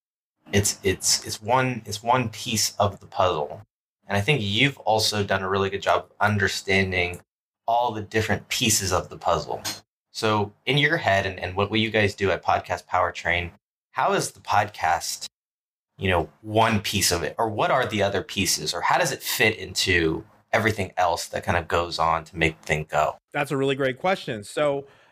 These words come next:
Speaker 2: uh, podcasting is wonderful because it's a great way to build the brand around what you're doing. So, um, the two things that we try to teach our clients about is building brands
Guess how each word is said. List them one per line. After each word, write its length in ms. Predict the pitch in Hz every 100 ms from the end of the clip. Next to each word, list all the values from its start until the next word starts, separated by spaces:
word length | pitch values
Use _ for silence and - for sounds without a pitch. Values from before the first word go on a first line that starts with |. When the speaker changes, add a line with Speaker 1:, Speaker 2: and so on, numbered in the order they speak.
| _
Speaker 2:
uh, 300 | 139 139 131 - -
podcasting 720 | 180 202 190 175 165 165 151
is 120 | 135
wonderful 500 | 135 143 139 135 117
because 300 | 120 139 123
it's 140 | 120
a 20 |
great 320 | 113 131 143 127
way 220 | 127 123
to 140 | -
build 500 | 117 117 120 117 113 - _ -
the 80 | 110
brand 600 | 113 131 147 104 90 - _
around 320 | 117 120 117 117
what 160 | 117
you're 100 | 117
doing. 380 | 120 147 107 95
So, 420 | - 131 120 113 - _ _ _
um, 240 | 131 131 127
the 60 |
two 220 | 127 202
things 260 | 196 175 170
that 140 | 147
we 140 | 135 143
try 220 | - 135
to 80 | 120
teach 360 | - 143 127
our 120 | 117 120
clients 400 | 135 123 120 113
about 300 | 131 143 113
is 100 | 117
building 380 | 123 117 113
brands 560 | 101 117 131 151 185